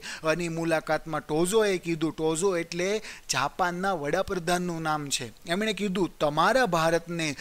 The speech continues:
પૂર્ણ સ્વરાજ માટે જે કાંઈ પણ જોઈતું હશે, એ તમામ વસ્તુ અમે જાપાન આપશું." કહેવાય છે કે જાપાનીઝ લશ્કર હિન્દમાં આગળ વધે એ માટે કામચલાઉ સરકાર રચી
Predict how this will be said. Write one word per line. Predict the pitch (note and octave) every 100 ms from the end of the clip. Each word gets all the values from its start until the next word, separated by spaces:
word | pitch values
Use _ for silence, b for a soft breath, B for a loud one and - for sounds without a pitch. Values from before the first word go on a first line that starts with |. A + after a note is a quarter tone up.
| B B
પૂર્ણ | F3+ G#3+ G#3
સ્વરાજ | F#3+ E3+ E3+ E3+ D#3
માટે | D#3 D#3 D3+ D3
જે | A#2 G3+
કાંઈ | A#3 F#3 F3
પણ | F3+ E3
જોઈતું | - C#3 E3+ - F3
હશે, | D#3+ E3 D3 A#2+ B B
એ |
તમામ | D#3 - C#3 D#3+ F#3 D#3+
વસ્તુ | D#3 - D#3+
અમે | D3+ D3+
જાપાન | C3 A#2+ A2+ D#3 D3
આપશું." | C3 A#2+ - A#2 - - - - -
કહેવાય | D3 D#3+
છે | D#3+ E3+ B2+ B B
કે | D#3
જાપાનીઝ | B2+ B2 - E3 F3+ E3+ C#3
લશ્કર | D#3 - E3 C#3+
હિન્દમાં | A#2+ C3+ D#3+ D#3 C#3
આગળ | C#3+ D#3
વધે | D#3 D#3 E3 F3 C3 B D3+
એ | D3+
માટે | D3+ D3+ D#3
કામચલાઉ | - C#3 E3 F3 F3 E3+
સરકાર | D#3+ D#3+ D3+ - D#3+
રચી | D3+ C#3+ - C#3